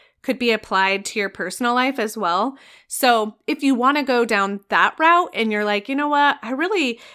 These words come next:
feel like I'm just a little bit more stressed about my personal life in general and not my business," then use your personal life, okay? What, what personal soccer balls do you have on your field? And which one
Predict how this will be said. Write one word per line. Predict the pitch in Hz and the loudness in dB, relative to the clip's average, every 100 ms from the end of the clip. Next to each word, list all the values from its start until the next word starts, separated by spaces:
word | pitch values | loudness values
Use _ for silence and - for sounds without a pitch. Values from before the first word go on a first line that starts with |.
| _ | _
feel | - 277 269 | -2 0 2
like | 226 208 - - _ | 2 0 -6 -18 _
I'm | 226 233 | -2 0
just | 233 262 | 0 -2
a | 233 | -2
little | 220 226 | -2 -2
bit | 220 | -2
more | 214 196 | -2 -4
stressed | - - - - | -4 -4 -4 -4
about | 196 160 - | -4 -4 -4
my | 151 165 | -8 -8
personal | - 208 202 269 277 | -6 -8 -4 -4 0
life | 277 285 | -2 -2
in | 285 | -2
general | 277 277 285 294 - | 0 0 -2 -2 -4
and | 208 | -6
not | 196 202 | -2 -2
my | 240 214 | -2 -2
business," | 185 202 285 339 392 - - _ _ | -4 -4 -2 -2 -4 -14 -20 _ _
then | 277 277 | 0 2
use | 302 427 | 2 2
your | 370 | 0
personal | 254 233 233 214 175 | -2 -4 -4 -6 -8
life, | - - - | -8 -10 -14
okay? | - 220 254 | -6 -2 0
What, | 262 226 - | 0 -2 -6
what | 233 294 - | -4 -4 -2
personal | - 294 - 311 | -4 -4 -2 -2
soccer | 285 247 240 240 | 0 0 0 0
balls | 208 190 196 - | 2 2 0 -6
do | 214 220 | -8 -4
you | 220 220 | -2 -2
have | 208 214 | 0 0
on | 226 220 | 0 -2
your | 214 | -6
field? | 202 180 175 180 - - - - _ | -6 -6 -4 -6 -14 -20 -20 -20 _
And | 247 240 226 233 - _ _ _ _ | 0 2 2 -2 -8 _ _ _ _
which | 202 202 202 254 285 - | -14 -12 -2 0 0 -4
one | 233 277 240 208 220 226 | 0 2 2 0 -2 -4